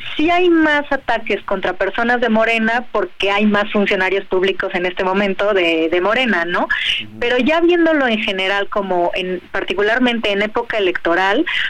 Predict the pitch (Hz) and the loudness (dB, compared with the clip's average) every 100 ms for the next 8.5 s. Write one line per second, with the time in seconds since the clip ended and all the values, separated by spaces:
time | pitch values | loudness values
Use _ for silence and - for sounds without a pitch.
0 | - - - 208 208 208 240 254 330 427 | -8 -10 -2 0 0 2 2 2 2 0
1 | 392 320 294 294 359 233 208 190 170 165 | -2 0 0 0 -2 -2 0 2 2 2
2 | 190 311 - 247 269 311 233 208 - 226 | 2 2 2 0 0 0 -2 -4 0 2
3 | 226 226 226 214 240 233 233 180 - 196 | 2 2 0 -2 0 0 0 -4 -2 -2
4 | 208 214 202 175 - 190 190 208 214 220 | -2 -2 -2 0 0 -2 0 0 0 0
5 | 220 277 262 269 262 254 247 247 247 - | -2 -6 -4 0 2 2 2 0 -2 -6
6 | - - - - 196 196 196 - 226 233 | -18 -18 -18 -6 0 2 2 0 0 0
7 | 226 247 240 254 302 330 285 240 214 240 | -2 -2 0 0 2 2 0 0 0 0
8 | 233 196 202 208 233 | 0 0 0 0 -2